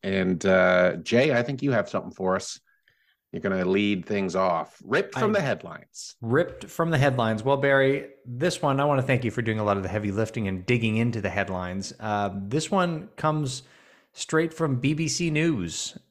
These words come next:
Speaker 1: Oh,
Speaker 2: Um, <clears throat>
Speaker 1: so reliable, those guys.
Speaker 2: I was so excited to hear about this one. And the headline is, "Ducking Hell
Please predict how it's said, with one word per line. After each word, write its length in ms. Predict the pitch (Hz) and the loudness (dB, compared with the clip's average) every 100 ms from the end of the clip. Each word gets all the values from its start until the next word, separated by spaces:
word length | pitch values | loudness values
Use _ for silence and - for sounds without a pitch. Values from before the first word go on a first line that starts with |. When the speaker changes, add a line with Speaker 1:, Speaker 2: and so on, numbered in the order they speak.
| - | -2
Speaker 1:
Oh, 440 | 110 120 101 101 - _ _ - | 2 4 2 -4 -12 _ _ 0
Speaker 2:
Um, 160 | 85 | 0
<clears throat> 0 | |
Speaker 1:
so 160 | - 139 | 4 4
reliable, 540 | 143 131 131 127 104 98 | 6 4 4 2 2 0
those 200 | 90 82 | -2 -2
guys. 400 | 92 85 80 - _ _ _ - | -2 -4 -6 -12 _ _ _ -2
Speaker 2:
I 60 | |
was 180 | 135 131 | 2 2
so 140 | 131 170 | 4 2
excited 380 | 135 156 147 | 4 4 4
to 60 | 135 | 4
hear 120 | 123 | 2
about 280 | 120 110 110 | 4 2 2
this 200 | 92 92 | 0 -2
one. 220 | 92 90 - - - - | -4 -6 -10 -18 -12 -2
And 220 | 113 117 | 2 4
the 240 | 123 123 | 4 2
headline 560 | - 120 151 147 143 135 | -2 -2 0 2 2 4
is, 320 | 120 117 110 - - | 4 2 0 -10 -2
"Ducking 380 | 135 127 151 139 | -2 0 -2 0
Hell 720 | 123 131 113 101 98 - | 2 4 4 2 0 -6